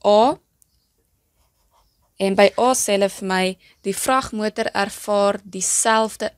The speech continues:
impuls as die motor. Nou, as ons gaan kyk na impuls, impuls se formule is F net delta T is gelyk aan delta P. Nou, die enigste ding wat 'n invloed kan hê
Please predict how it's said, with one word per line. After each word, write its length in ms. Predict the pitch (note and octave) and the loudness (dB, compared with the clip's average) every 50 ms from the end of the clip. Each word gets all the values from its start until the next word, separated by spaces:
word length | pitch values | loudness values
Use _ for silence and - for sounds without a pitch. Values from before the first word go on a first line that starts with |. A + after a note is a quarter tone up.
| _ - | _ -6
impuls 600 | G3 G3+ G3 F#3+ - - G3 F#3+ F#3+ F3+ - - - | -4 -4 -4 -4 -6 -4 -4 -2 -2 -4 -6 -8 -8
as 300 | F3 E3+ E3 E3 - - | -8 -8 -8 -6 -8 -8
die 140 | - E3 D#3+ | -10 -12 -14
motor. 420 | D#3+ D#3 D#3+ D#3+ - - - - - - | -14 -14 -12 -12 -14 -14 -16 -18 -16 -12
Nou, 140 | - F#2+ - | -10 -6 -4
as 180 | G#3 A3 - | -2 -2 -2
ons 120 | A3+ A3+ - | -2 -2 -4
gaan 140 | B3 A3 | -4 -2
kyk 200 | - A3+ G#3+ G#3 | 0 0 0 0
na 140 | G#3+ F#3 - _ | 0 -6 -6 _
impuls, 560 | - A3+ A#3 A3+ - C4+ C#4 D#4 D#4+ - - - _ _ _ _ _ _ _ _ _ _ _ _ _ - - | -2 -2 -2 -2 -2 -2 0 0 0 -2 -6 -6 _ _ _ _ _ _ _ _ _ _ _ _ _ -4 -2
impuls 380 | G#3+ A3 G#3+ - A#3 A3+ - | -2 0 0 -2 -2 -2 -2
se 80 | - A3 | -4 -6
formule 540 | - - A3 G#3+ G3+ G#3 F#3 F#3 F#3+ F#3+ F#3+ | -6 -4 -4 -4 -2 -2 0 0 2 2 2
is 160 | F#3+ - - _ - | 2 0 -2 _ -2
F 320 | G3+ A3 A3+ A3+ - - | 0 0 0 0 -2 -8
net 500 | A3+ A3 F#3 F#3 F#3 F#3+ - - - - _ _ _ _ _ _ _ _ _ - - - - _ _ _ _ _ _ _ _ _ | -8 -4 -2 -2 -2 -4 -4 -10 -20 -20 _ _ _ _ _ _ _ _ _ -20 -20 -20 -20 _ _ _ _ _ _ _ _ _
delta 520 | - F3+ F3+ F3+ F#3+ F#3 - - G3 F#3 - _ _ _ | -2 0 2 2 0 0 -2 -4 -6 -6 -8 _ _ _
T 80 | - - B3+ A#3+ B3 B3 B3+ C#4+ D#4 - _ _ _ _ _ _ _ _ _ _ _ _ - | -10 -6 -2 0 2 2 2 2 0 -4 _ _ _ _ _ _ _ _ _ _ _ _ -4
is 220 | F#3+ F#3 - - | -2 -2 -2 -2
gelyk 420 | - G3+ G3 F#3 F3+ F3 F3 - G#3 | -4 -2 0 2 2 2 0 0 -2
aan 320 | F3+ F3+ F3 F3 F#3 - _ _ _ _ _ _ _ | -2 -2 -2 -4 -8 -14 _ _ _ _ _ _ _
delta 640 | - F3+ F3 E3+ E3+ E3+ - - F3 F3 E3+ E3 - - - - - - - | -6 -4 -2 -2 -2 -4 -6 -6 -6 -6 -6 -6 -10 -16 -20 -20 -20 -18 -12
P. 60 | - F3 - - - - _ _ _ _ _ _ _ _ _ - - - _ _ | -8 -8 -6 -8 -8 -12 _ _ _ _ _ _ _ _ _ -20 -20 -20 _ _
Nou, 120 | A3 G#3 G#3 | 0 2 2
die 100 | A3+ - | 2 4
enigste 440 | - C4+ C#4+ D#4+ D#4+ - F4 D#4+ A#3 | 4 4 4 4 2 -2 -2 -4 -2
ding 260 | G3 F#3+ F#3+ G3+ G#3+ | 0 0 2 2 0
wat 140 | A3 A#3+ - | -2 -4 -4
'n 160 | G#3 - - | -4 -6 -4
invloed 400 | A3+ A#3 A3 - - A#3 - _ | -6 -6 -4 -4 -6 -6 -4 _
kan 160 | - G3+ F#3+ F#3 | -4 -4 -2 -2
hê 300 | F3 F3 F3 F3+ F3+ | 0 0 0 -2 -2